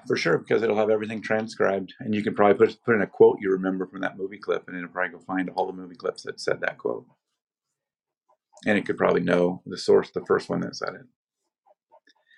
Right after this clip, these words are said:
And again, it does come back to what you say, what acts, and that's what I was saying about the models, right? Preparing that data and feeding it into it is a lot of the work. And so I'm sure that they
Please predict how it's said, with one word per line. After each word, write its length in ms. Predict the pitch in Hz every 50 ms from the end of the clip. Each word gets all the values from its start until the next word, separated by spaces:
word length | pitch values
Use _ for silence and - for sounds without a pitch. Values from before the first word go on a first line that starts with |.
| _
And 80 | - 151
again, 260 | 151 143 143 117 113
it 120 | 110 - 127
does 180 | 131 123 117
come 140 | - 120 107
back 180 | 104 101 98 -
to 60 | -
what 200 | 101 - - -
you 60 | -
say, 220 | - - - 123 98
what 340 | 95 98 101 101 - - _ -
acts, 260 | 104 - - - - -
and 160 | 127 143 151
that's 260 | 165 165 156 - - - _ _ _
what 100 | - 123
I 40 | 117
was 100 | 104 -
saying 200 | - 107 101 95
about 220 | 95 95 92 -
the 60 | 92
models, 400 | 90 90 90 92 90 82 80 -
right? 220 | 92 90 87 87 - _ _ _ _ _ _ _ _ _ _ _
Preparing 600 | - 139 - - - 143 139 143 143 139 131 113
that 240 | 110 104 98 92 -
data 360 | 98 95 95 92 95 90 92
and 160 | 92 90 85
feeding 340 | - - 110 104 95 95 87
it 80 | 90 87
into 340 | 92 92 87 - 113 120
it 200 | 120 117 101 - - _ _ _
is 300 | - 101 101 85 - - _ -
a 60 | 101
lot 300 | 95 95 95 87 82 82
of 80 | 80 78
the 80 | 78
work. 340 | - 82 - - - - - - _ _ _ _ _ -
And 80 | 90 -
so 120 | - -
I'm 80 | 90 85
sure 200 | - - 104 95
that 140 | 87 80 -
they 260 | 90 87 82 - -